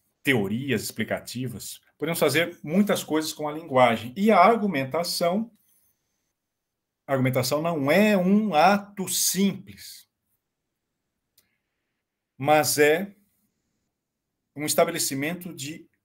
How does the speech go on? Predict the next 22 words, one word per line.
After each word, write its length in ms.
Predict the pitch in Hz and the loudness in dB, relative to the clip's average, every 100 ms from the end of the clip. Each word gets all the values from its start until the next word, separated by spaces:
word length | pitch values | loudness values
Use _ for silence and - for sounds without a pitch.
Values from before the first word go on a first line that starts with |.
| - | -10
relação 1000 | 113 208 214 208 - - 180 156 117 - - _ _ _ | -2 0 2 0 -2 -2 0 0 -2 -6 -18 _ _ _
entre 460 | 131 135 131 131 123 | -6 -4 -4 -6 -2
as 120 | 120 | -2
sentenças. 640 | 120 127 123 - 110 101 - | -4 -8 -10 -6 -6 -6 -6
Então, 220 | 165 170 | -4 -2
muitos 440 | 180 277 294 - | 2 2 2 -6
desses 320 | 127 143 - - | -4 -2 -2 -6
tipos 260 | 165 127 | -8 -8
de 60 | 107 | -6
sentença, 480 | - 104 127 175 - | -4 -4 -4 -6 -4
talvez 240 | 120 143 | -4 -4
não 160 | 165 208 | -2 -4
todos, 500 | 147 120 - - - _ _ _ _ | -2 -6 -6 -16 -20 _ _ _ _
mas 240 | 110 113 113 | -2 -2 0
muitos 360 | 160 208 196 | 2 2 0
desses 260 | 120 120 - | -2 -2 -4
tipos 260 | 123 - | -8 -10
que 100 | - | -10
eu 60 | 107 | -10
citei, 460 | - 127 147 190 - _ _ _ _ | -10 -12 -12 -12 -14 _ _ _ _
podem 520 | 156 180 190 196 190 | 6 6 6 2 0
entrar 720 | 190 - - 160 185 226 226 | -2 -4 2 6 6 4 -2